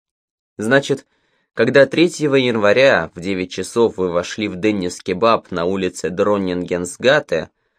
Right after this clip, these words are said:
у вас имелось явное намерение исполнить свой долг, о котором вы говорите,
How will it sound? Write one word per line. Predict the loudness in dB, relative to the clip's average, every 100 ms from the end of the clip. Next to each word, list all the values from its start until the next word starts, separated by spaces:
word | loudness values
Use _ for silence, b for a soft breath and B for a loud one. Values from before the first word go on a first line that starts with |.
| _ _
у | -6
вас | 0 0 0 -4
имелось | -2 2 2 2 -2 0
явное | 2 2 0 -2
намерение | -2 -2 0 -2 -2 -4
исполнить | -6 -4 -4 -2 -4 -8
свой | -6 -6
долг, | -4 -2 -2 -4 -10
о | -12
котором | -8 -4 -2 -2 -4
вы | -4
говорите, | -2 0 -2 -2 -6 -6 -8